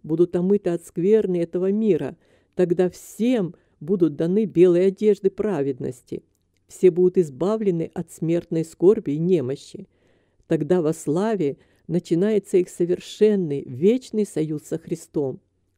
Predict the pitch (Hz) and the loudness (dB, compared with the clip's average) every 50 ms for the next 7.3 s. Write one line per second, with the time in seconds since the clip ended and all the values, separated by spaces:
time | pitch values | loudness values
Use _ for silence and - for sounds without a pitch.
0 | _ _ - - 196 214 208 - - 208 202 - - 170 143 135 170 180 185 185 | _ _ -6 -4 -2 -2 -2 0 2 2 2 2 0 -4 -2 0 0 0 0 -2
1 | - - 190 190 - - 202 196 190 180 160 139 - - _ _ _ _ _ _ | -2 -2 -2 -2 0 2 0 2 2 2 0 -2 -4 -10 _ _ _ _ _ _
2 | _ _ _ - 196 175 - _ - 254 285 330 311 - - 180 156 - 165 170 | _ _ _ -4 -4 -4 -4 _ 0 4 4 4 4 2 -2 -6 -4 -4 -4 -6
3 | 175 - - 220 202 180 - _ - 185 180 180 170 170 170 165 _ - 262 285 | -4 -2 0 2 2 0 0 _ 0 2 2 2 2 0 -2 -4 _ -2 -2 0
4 | 277 180 143 - _ _ _ _ _ - - 269 262 - 285 269 - - - 262 | 0 0 -4 -6 _ _ _ _ _ -2 -2 -2 0 0 -2 -2 -2 -2 -2 -2
5 | 254 214 190 - _ - 156 156 156 156 165 160 175 180 185 170 - - _ _ | 0 0 -2 -2 _ -2 -2 -2 0 -2 -2 0 2 4 4 2 2 -4 _ _
6 | - 175 - 185 214 254 247 - 185 175 - - - 185 170 165 185 196 202 190 | -10 -6 -6 -4 -4 -4 -2 -2 -2 -2 -4 -6 -4 -4 -2 -2 0 0 0 0
7 | 156 139 - - _ | 0 -2 -6 -12 _